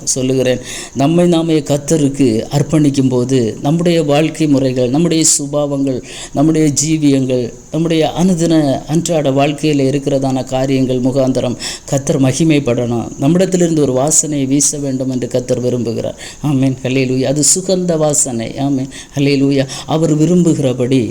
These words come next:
அல்லேலூயா, நம்முடைய வாழ்க்கை முறைகள், அடுத்தவங்க பார்க்கும்போது, அல்லேலூயா, குறை சொல்லுகிற அனுபவத்துல இல்ல. மேக்சிமம் நம்மளால இயன்ற வரைக்கும் ஒரு கிறிஸ்தவர்கள்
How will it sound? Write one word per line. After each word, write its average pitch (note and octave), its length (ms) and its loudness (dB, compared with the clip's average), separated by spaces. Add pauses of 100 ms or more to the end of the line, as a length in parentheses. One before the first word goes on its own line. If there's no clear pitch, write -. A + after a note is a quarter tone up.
அல்லேலூயா, B2 580 -2
நம்முடைய B2+ 340 2
வாழ்க்கை F3 420 0
முறைகள், C3 500 2 (240)
அடுத்தவங்க C#3 460 0
பார்க்கும்போது, C3+ 960 0
அல்லேலூயா, B2+ 520 -2
குறை D#3+ 260 0
சொல்லுகிற C3+ 500 0
அனுபவத்துல B2+ 580 0
இல்ல. C3 260 0 (260)
மேக்சிமம் C#3+ 600 0
நம்மளால C3+ 320 -2
இயன்ற D#3+ 420 0
வரைக்கும் C#3 640 0 (260)
ஒரு C3 240 0
கிறிஸ்தவர்கள் D3+ 800 0